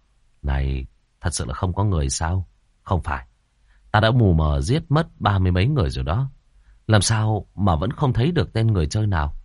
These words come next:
"Này, có phải bởi vì bầy quái đông nghìn nghịt mà trời thì lại đang tối?" "Cũng có lý." Đường Hoa gật đầu. Mấy con tiểu quái này tuy không mạnh mẽ gì cho lắm,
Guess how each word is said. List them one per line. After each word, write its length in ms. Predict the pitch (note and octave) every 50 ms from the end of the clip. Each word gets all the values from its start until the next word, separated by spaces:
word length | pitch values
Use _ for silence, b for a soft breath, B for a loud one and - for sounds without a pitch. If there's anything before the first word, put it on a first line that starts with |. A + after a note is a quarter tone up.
| - _ _ _ _ - _ _ _ _ _ _ _ _ _ _ _ _ - -
"Này, 220 | - B2 A2 A2 A#2 -
có 80 | E3
phải 140 | E3 E3 C3+
bởi 160 | A2+ G2 G2
vì 420 | F#2+ A2 G2+ G2 G2 G2 F2+ - - b b b b b b b b
bầy 160 | - C#3 B2+ A#2
quái 220 | - B2+ C3+ E3+
đông 200 | F3+ F#3 D#3+ D3+
nghìn 180 | D3 C3 A2+ A2
nghịt 200 | A2 G#2+ G#2+ - _ _ _ _ _ _ _ _ -
mà 80 | C3+
trời 240 | B2+ - C#3 B2+ A#2+
thì 120 | A2 B2+ A#2+
lại 120 | F#2 G2+
đang 160 | - C#3 C#3
tối?" 340 | C3+ D#3 D3 D3 E3+ G#3+ A#3 - _ _ _ _ _ _ _ _ _ _ -
"Cũng 140 | F#2 E2+
có 100 | E2+ G2+
lý." 280 | F2 E2 E2 F2+ A#2+ C#3 - _ _ _ _ _ _ b b b b b b b
Đường 220 | - C#3 C3 A#2+ A#2
Hoa 180 | B2+ D3 D3
gật 220 | C#3 B2+ A2+ - -
đầu. 320 | E2+ F2+ F2+ F2 E2+ D#2+ - _ _ -
Mấy 180 | A2 A#2 D3 - -
con 140 | D#3+ C3+
tiểu 300 | C3 - - A2 C2+ B1 -
quái 200 | - F#2 G#2 C#3
này 180 | E3+ E3 G#2+ E2 -
tuy 100 | - G#2
không 220 | G2 - A2+ G#2+ G2
mạnh 180 | G2 D2 A#1+
mẽ 180 | D#2 E2+ E2+ C3
gì 240 | C#3 B2+ F2+ C#2+ C2+
cho 140 | - - G2
lắm, 280 | G2 G2 F2+ G#2+ D3+